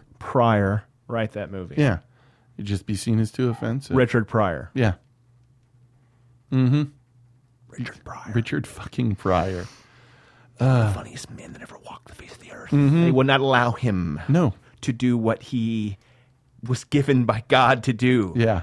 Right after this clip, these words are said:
Speaker 1: Be hilarious.
Speaker 2: Yeah,
Speaker 1: They
Speaker 2: yeah.
Speaker 1: wouldn't let him do it.
Speaker 2: Because it would upset too many people.
Speaker 1: That's
Speaker 2: It would
Speaker 1: right.
Speaker 2: just be, "Oh, well,
Speaker 1: Yeah.
Speaker 2: but,"
Speaker 1: Well, mm.
Speaker 2: I mean, it, it, it's, it's the sensitivity that's hitting everywhere. You know, like with Cards Against Humanity.
Speaker 1: Yeah.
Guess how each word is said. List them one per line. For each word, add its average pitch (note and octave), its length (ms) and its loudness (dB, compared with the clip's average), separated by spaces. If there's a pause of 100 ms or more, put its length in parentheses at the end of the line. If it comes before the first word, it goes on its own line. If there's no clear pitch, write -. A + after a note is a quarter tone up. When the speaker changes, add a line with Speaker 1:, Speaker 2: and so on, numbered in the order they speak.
(120)
Speaker 1:
Be B2 460 0
hilarious. A2+ 720 -2
Speaker 2:
Yeah, D3 320 2 (140)
Speaker 1:
They F3 80 -2
Speaker 2:
yeah. F#3 60 4
Speaker 1:
wouldn't D#4+ 140 0
let F4 120 -6
him F4+ 60 -12
do F4+ 120 2
it. - 160 -2
Speaker 2:
Because D3+ 260 0
it E3 60 0
would E3 120 0
upset - 360 -4
too - 140 -2
many F2 200 0
people. - 360 -10
Speaker 1:
That's A2 80 -4
Speaker 2:
It - 40 -4
would - 60 -4
Speaker 1:
right. A#2+ 80 -6
Speaker 2:
just C3 160 -8
be, B2 240 -2
"Oh, G#2+ 460 -4 (260)
well, D3 320 -6
Speaker 1:
Yeah. C#3 60 -6 (180)
Speaker 2:
but," C3 80 -6
Speaker 1:
Well, F#3+ 240 -10
mm. C#3+ 580 -10 (800)
Speaker 2:
I D3 120 0
mean, C#3 260 4
it, D3 400 -8
it, E3+ 220 -6
it's, D#3 500 -2
it's D3+ 220 -2
the D3 140 0
sensitivity C#3 760 0
that's A#2+ 240 -2
hitting A#2+ 320 0 (160)
everywhere. A2+ 600 -2 (420)
You B2+ 100 0
know, C3 140 4
like C#3 220 2
with C#3+ 220 0
Cards C3+ 280 2
Against C#3 300 2
Humanity. D3 560 0 (100)
Speaker 1:
Yeah. C3+ 220 -2